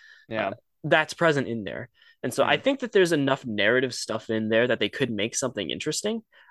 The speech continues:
Speaker 2: I just hope that they actually do that and don't just try and take game and push it into movie.
Speaker 1: Well, you say that, and then I look at the Lord of the Rings, The Rings of Power, and I'm just like,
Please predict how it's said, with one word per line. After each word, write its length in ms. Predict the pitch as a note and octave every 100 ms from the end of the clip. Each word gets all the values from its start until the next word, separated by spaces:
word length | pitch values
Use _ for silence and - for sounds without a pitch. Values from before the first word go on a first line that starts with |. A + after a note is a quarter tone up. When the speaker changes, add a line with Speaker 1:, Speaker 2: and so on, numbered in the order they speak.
| -
Speaker 2:
I 120 | A#2+ C#3+
just 240 | D#3 C#3+
hope 240 | D3+ D3
that 120 | C3+ -
they 140 | B2+ -
actually 420 | A#2+ - C3+ B2+
do 260 | A2 A3+ D3
that 300 | F#2+ C#2+ -
and 220 | B2+ C3+
don't 280 | B2+ B2+ A#2
just 240 | B2+ B2 -
try 220 | C3 A2
and 240 | A2 A2 _ _ _ _ -
take 260 | C#3 C3
game 380 | B2 C3+ A#2+ G#2+ -
and 100 | A#2
push 380 | - - C#3 -
it 160 | A2 - _
into 240 | B2 A2 G#2+
movie. 420 | G2+ F2 - C3 _ _ -
Speaker 1:
Well, 300 | F3 G3 G3
you 140 | G3 E3+
say 240 | B3 B3+
that, 280 | D#3+ C3+ C3+
and 240 | D3+ D3+ C#3+
then 140 | D#3+
I 100 | F3
look 220 | D3+ D3
at 100 | D#3+
the 100 | - B2+
Lord 200 | B2+ C#3
of 200 | C3 A#2+
the 240 | A#2+ A#2
Rings, 400 | B2 B2+ C3+ C3 -
The 100 | B2
Rings 320 | B2 B2+ A#2+
of 80 | -
Power, 440 | A2+ A2+ B2+ D3
and 280 | B2+ B2 A2+
I'm 160 | A2
just 240 | A2 A2 -
like, 260 | A2 G#2